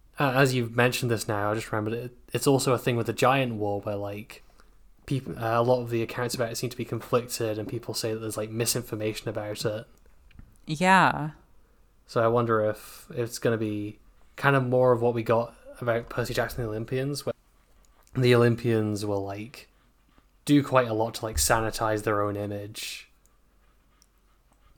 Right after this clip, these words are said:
Speaker 2: It's
Speaker 1: Uh,
Speaker 2: especially interesting because, oh, fuck, I said it. Fine, whatever. Uh, it's especially interesting because, <laughs> like, the thing that happens here is, like,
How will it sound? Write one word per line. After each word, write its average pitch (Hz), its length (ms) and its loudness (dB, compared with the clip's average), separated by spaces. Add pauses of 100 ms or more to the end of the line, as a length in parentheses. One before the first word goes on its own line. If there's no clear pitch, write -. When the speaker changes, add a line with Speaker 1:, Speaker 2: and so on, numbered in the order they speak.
(540)
Speaker 2:
It's - 160 4
Speaker 1:
Uh, 262 40 6
Speaker 2:
especially 285 400 6
interesting 226 400 4
because, 208 240 0 (140)
oh, 175 180 10
fuck, 185 220 6
I - 20 2
said 170 240 8
it. - 240 0
Fine, 175 280 10
whatever. 143 340 8 (300)
Uh, 165 420 8 (240)
it's 233 160 4
especially 254 420 6
interesting 170 560 2
because, 151 720 6 (260)
<laughs> 180 120 4 (120)
like, 185 640 4 (300)
the 165 220 0
thing 226 520 4
that 165 180 4
happens 160 520 6
here 135 440 2
is, 143 720 2 (1300)
like, 170 420 -2